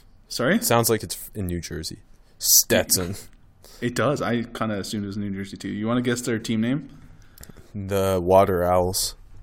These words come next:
Speaker 1: The, <laughs> good, close. The Hatters. I don't know what that means. But Parham is six eight, like you said, like, two thirty.
Speaker 2: Yeah,
Speaker 1: Probably shorter and
Speaker 2: athletic.
Speaker 1: lighter.
Speaker 2: Probably good rebounder. Uh, okay.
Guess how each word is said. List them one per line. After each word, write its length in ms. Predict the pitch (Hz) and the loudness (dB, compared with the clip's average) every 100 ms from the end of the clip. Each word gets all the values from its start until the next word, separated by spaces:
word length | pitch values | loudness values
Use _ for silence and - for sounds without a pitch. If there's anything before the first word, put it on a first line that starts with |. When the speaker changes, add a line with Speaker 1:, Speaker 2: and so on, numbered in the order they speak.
| - | -12
Speaker 1:
The, 180 | 131 135 - - | -4 -4 -4 -16
<laughs> 120 | - | -6
good, 360 | 269 262 - | -4 -4 -6
close. 440 | - - 233 - - | -8 -4 -4 -4 -2
The 140 | 135 | -2
Hatters. 560 | - 117 147 107 98 - | 2 2 4 2 0 -2
I 80 | 117 | 0
don't 120 | 135 | 0
know 80 | 123 | -2
what 80 | 117 | -2
that 140 | 107 | -2
means. 260 | 117 98 - | -2 -4 -4
But 240 | 147 131 | -6 2
Parham 240 | - 175 196 | 8 8 8
is 100 | 147 | 4
six 240 | 156 - | 2 2
eight, 240 | 123 123 | 0 0
like 100 | 123 | -2
you 60 | 117 | -6
said, 240 | 110 117 | -4 -2
like, 120 | 107 101 | -2 -6
two 140 | 117 | -10
thirty. 360 | 107 98 104 123 | -8 -6 -2 0
Speaker 2:
Yeah, 260 | 110 101 | 2 2
Speaker 1:
Probably 140 | 110 113 | 2 0
shorter 180 | 110 104 | 0 0
and 80 | 104 104 | 0 -2
Speaker 2:
athletic. 200 | 104 - | -4 -8
Speaker 1:
lighter. 360 | 110 113 120 | -8 -6 -6
Speaker 2:
Probably 380 | 120 139 135 117 92 101 - | -2 0 0 -2 -10 -18 -4
good 160 | 120 98 | -4 -2
rebounder. 600 | 101 107 98 95 101 107 - - - - - - - - | -4 -2 -2 -2 -4 -6 -12 -20 -20 -20 -20 -20 -20 -4
Uh, 480 | 113 110 113 117 117 | 4 6 8 8 6
okay. 360 | - 190 135 | 4 6 6